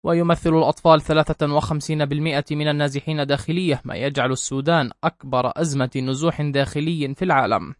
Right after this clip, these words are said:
حيث يشكل النازحون حوالي ثلث سكان السودان البالغ عددهم حوالي خمسين مليون نسمة. وتفتقر مخيمات اللاجئين إلى الخدمات الأساسية، فهم يعانون من نقص في الغذاء والمياه النظيفة والرعاية الصحية،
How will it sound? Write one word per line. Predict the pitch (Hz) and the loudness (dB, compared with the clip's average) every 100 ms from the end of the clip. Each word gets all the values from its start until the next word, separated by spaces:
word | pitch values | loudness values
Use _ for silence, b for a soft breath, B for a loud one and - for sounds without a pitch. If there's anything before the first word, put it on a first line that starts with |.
| _ | _
حيث | - 107 107 | -10 -8 -6
يشكل | 120 151 - 139 | -6 -6 -2 0
النازحون | 135 135 127 127 165 147 | 2 0 -2 -2 -2 -2
حوالي | - 95 139 135 | -4 -2 0 0
ثلث | - 151 143 | 0 -2 0
سكان | 139 - - 160 151 | -2 -4 -2 0 0
السودان | - 143 165 165 | -2 -2 0 2
البالغ | 147 160 160 147 147 | 2 2 2 0 0
عددهم | 139 135 147 175 151 139 143 123 | 2 2 2 2 2 0 0 -2
حوالي | - 127 165 170 135 | -2 0 2 2 0
خمسين | - 143 180 160 | -4 -6 -2 -2
مليون | 147 202 175 123 | -2 0 0 0
نسمة. | 107 131 92 - _ _ _ - | -2 -4 -6 -10 _ _ _ -2
وتفتقر | 170 175 165 - 151 127 92 | 0 2 0 0 0 0 -4
مخيمات | 113 - 139 143 143 | -6 -2 0 0 0
اللاجئين | 143 135 135 139 156 | 0 0 0 -2 0
إلى | 135 | 0
الخدمات | 135 - 135 147 147 | -2 -4 -4 -2 -2
الأساسية، | 151 135 131 127 190 143 117 - | -4 -4 -4 -4 -2 -2 -4 -4
فهم | 135 131 | -2 0
يعانون | 123 127 156 165 147 | 0 0 2 2 2
من | 147 | 0
نقص | 165 - | -2 -2
في | 151 147 | -4 -4
الغذاء | 131 131 139 135 | -4 0 2 2
والمياه | 139 131 131 156 147 | 2 0 -2 -2 0
النظيفة | 143 143 170 156 147 | 0 0 -2 -2 -2
والرعاية | 147 139 143 165 175 139 | 0 0 0 2 0 -2
الصحية، | - 131 - 113 73 52 | -6 -8 -8 -8 -6 -8